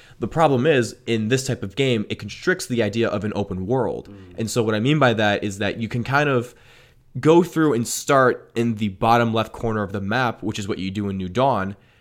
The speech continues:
Speaker 1: and you can only really go so far until you start encountering enemies that are just going to kill you in two shots.
Speaker 2: Mm.
Speaker 1: That's not really fun, and that doesn't really work.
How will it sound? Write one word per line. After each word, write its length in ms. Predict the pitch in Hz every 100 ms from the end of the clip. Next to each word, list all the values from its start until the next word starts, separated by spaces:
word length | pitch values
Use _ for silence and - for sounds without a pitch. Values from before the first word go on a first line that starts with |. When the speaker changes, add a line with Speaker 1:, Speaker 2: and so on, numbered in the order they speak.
| _ _ _ -
Speaker 1:
and 320 | 113 107 110
you 80 | 127
can 140 | 135
only 320 | 185 170 104 -
really 220 | 123 120
go 340 | 95 - 117
so 240 | 113 120 107
far 420 | - 107 110 123
until 340 | 104 101 117
you 160 | 104 98
start 320 | 101 107 104
encountering 460 | 101 98 104 98 95
enemies 360 | 95 95 92
that 140 | 92 92
are 60 |
just 220 | 92 98 -
going 160 | 101
to 80 | -
kill 260 | - - 104
you 160 | 92
in 80 | 87
two 160 | - 95
shots. 560 | - 98 - - 120
Speaker 2:
Mm. 140 | 113 101 87 - -
Speaker 1:
That's 260 | 117 123 147
not 220 | 143 107
really 140 | 123
fun, 420 | 104 - 104 120
and 140 | 123 98
that 120 | 101
doesn't 200 | 110 107
really 180 | 104 95
work. 540 | 85 87 143 - -